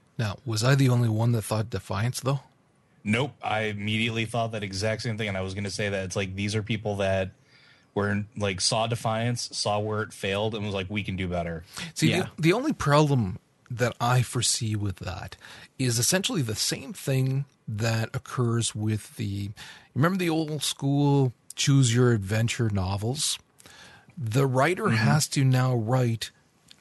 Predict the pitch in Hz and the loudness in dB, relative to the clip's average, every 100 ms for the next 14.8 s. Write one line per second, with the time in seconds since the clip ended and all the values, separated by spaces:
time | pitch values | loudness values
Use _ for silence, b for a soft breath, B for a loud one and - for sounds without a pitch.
0 | _ _ _ _ - 202 202 202 151 185 | _ _ _ _ 2 4 4 4 4 4
1 | 139 117 117 B B B 123 120 120 113 | 4 4 0 B B B 2 4 2 4
2 | 113 123 113 110 104 95 - - 123 98 | 4 4 4 2 2 0 0 2 2 0
3 | 85 - - B B 120 120 117 113 120 | -2 -10 -18 B B 0 2 2 2 2
4 | 143 135 - 123 104 107 107 - - 120 | 0 -4 -2 -2 0 -2 -2 -4 0 2
5 | 123 - 110 104 107 101 110 - 135 127 | 2 0 -2 -2 -2 -2 -6 -6 -2 -2
6 | - - 113 - - - 110 117 139 156 | -2 -6 -8 -8 -6 -2 0 2 2 4
7 | - 110 - 107 110 101 101 101 95 - | 2 0 -2 -2 -2 -2 -2 -2 -2 -2
8 | 113 113 107 - 85 - - 101 101 175 | 0 0 0 -2 -4 -6 -6 -4 -2 -2
9 | - 101 92 - B B B B - 123 | -4 -4 -4 -6 B B B B -2 0
10 | 117 117 139 160 156 - 113 120 113 135 | 2 4 2 2 0 2 0 0 0 0
11 | 110 113 127 - 220 175 120 98 b b | -4 -4 -8 -6 -2 0 0 -4 b b
12 | b _ _ 160 165 180 180 151 120 110 | b _ _ -20 -8 2 6 6 4 -2
13 | - - 113 - - 139 123 - 107 - | -8 -8 -2 -2 2 2 2 2 -2 -2
14 | 104 95 123 131 - 98 101 | -2 2 2 0 0 -2 -2